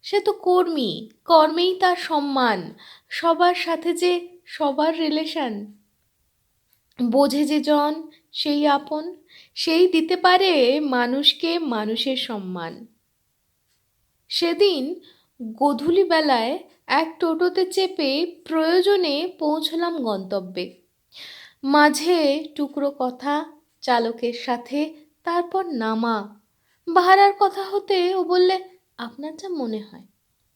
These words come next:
দিন।" জানি না কেন দিয়েছিলাম কুড়ি টাকা। আ-, আর কত দেব? ভাড়া হাতে নিয়ে কপালে ঠেকিয়ে বললে,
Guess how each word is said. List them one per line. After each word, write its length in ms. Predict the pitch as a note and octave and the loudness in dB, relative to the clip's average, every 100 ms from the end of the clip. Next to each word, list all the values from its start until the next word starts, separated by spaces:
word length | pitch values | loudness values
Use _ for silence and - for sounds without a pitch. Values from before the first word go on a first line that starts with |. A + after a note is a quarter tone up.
| _ _ _ _ _ _ _ - | _ _ _ _ _ _ _ -6
দিন।" 420 | C#4+ D4+ D#4+ - _ _ _ - E4+ | -4 -4 -8 -14 _ _ _ -10 4
জানি 280 | G4+ G4+ A4+ | 6 6 4
না 160 | A4+ | 2
কেন 260 | A#4 A4+ F#4 | 2 2 4
দিয়েছিলাম 540 | F4+ F4 F4 E4 D#4+ | 2 2 -2 -4 -4
কুড়ি 220 | C#4+ G#3 | -6 -8
টাকা। 340 | F3+ D#3+ - - _ _ _ _ _ _ _ _ _ _ _ | -8 -14 -16 -20 _ _ _ _ _ _ _ _ _ _ _
আ-, 260 | B3 B3 - _ | -14 -14 -18 _
আর 220 | B3+ C4 C#4 | 0 0 0
কত 240 | E4 E4 | -2 -2
দেব? 320 | F4+ D#4 D4+ G#4+ - - _ _ _ _ _ _ _ - | -2 -2 0 -2 -2 -18 _ _ _ _ _ _ _ -8
ভাড়া 320 | E4+ G4 G#4+ | 2 6 8
হাতে 300 | G#4 G#4 G#4+ | 8 6 4
নিয়ে 200 | G#4 G#4+ G#4 | 2 0 2
কপালে 440 | F#4+ F4 F#4+ F#4+ | 2 4 2 2
ঠেকিয়ে 560 | F#4 F4+ F4+ F4+ D#4 D#4 | -2 -4 0 0 0 -2
বললে, 520 | D#4 E4+ F4 F#4+ | -2 0 2 0